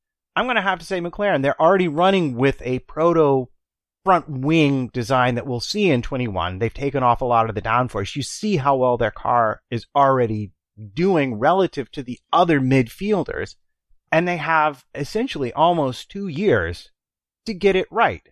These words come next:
And they're gonna have one of the most reliable and powerful engines on the entire grid strapped into the back of their car. So yes, if it's gonna happen, I do see McLaren being a team that can absolutely pull it off.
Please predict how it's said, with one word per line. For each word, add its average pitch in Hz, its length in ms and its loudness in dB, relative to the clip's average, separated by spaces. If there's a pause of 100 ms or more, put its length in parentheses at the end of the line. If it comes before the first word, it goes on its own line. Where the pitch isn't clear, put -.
(520)
And 214 320 2
they're 196 80 2
gonna 185 200 0
have 107 360 2
one 131 400 -2
of 127 60 0
the 123 60 -2
most 127 260 -2
reliable 113 600 2
and 120 140 -10
powerful 151 500 0
engines 139 580 -2 (840)
on 147 240 2
the 147 100 -6
entire 135 380 -4
grid 131 380 -2 (200)
strapped 147 560 -4 (140)
into 180 340 -2
the 139 120 -10
back 117 500 -4
of 113 300 0
their 107 240 -2
car. 131 340 0 (240)
So 180 160 0
yes, 160 420 0 (140)
if 175 180 -2
it's 147 140 -10
gonna 160 260 -6
happen, 185 480 -4 (300)
I 160 120 0
do 180 240 -6
see 175 160 -10
McLaren 117 500 -6
being 120 260 -6
a 92 100 -10
team 127 220 -10
that 101 100 -12
can 120 140 -12 (160)
absolutely 123 540 -4
pull 98 220 -8
it 92 60 -8
off. - 200 -12